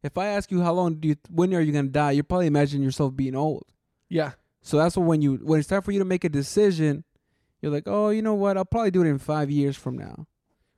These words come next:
Speaker 1: Or, like, "You know what? Maybe a month from now." But do you forget you can literally die tomorrow?
Speaker 2: I think that's, yeah, that's one of the things why, like, uh,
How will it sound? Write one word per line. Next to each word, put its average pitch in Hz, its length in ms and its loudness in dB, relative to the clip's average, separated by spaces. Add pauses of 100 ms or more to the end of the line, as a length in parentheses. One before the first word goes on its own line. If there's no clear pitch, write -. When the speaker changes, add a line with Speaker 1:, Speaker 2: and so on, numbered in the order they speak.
(140)
Speaker 1:
Or, 170 80 0
like, 170 100 0
"You 196 60 -2
know 214 100 0
what? 208 200 2
Maybe 190 260 4
a 165 80 2
month 147 380 2
from 127 200 -6
now." 98 240 -14 (1000)
But 143 100 2
do 156 80 4
you 160 160 6
forget 156 460 2
you 139 60 0
can 143 180 -4
literally 139 280 0
die 127 280 -6
tomorrow? 131 600 -12 (360)
Speaker 2:
I 190 100 -2
think 226 220 2
that's, 226 220 2
yeah, 170 320 0
that's 151 240 -4
one 185 100 -2
of 196 100 -2
the 175 100 -2
things 156 380 -6
why, 147 200 -2
like, 135 360 -6
uh, 120 440 -10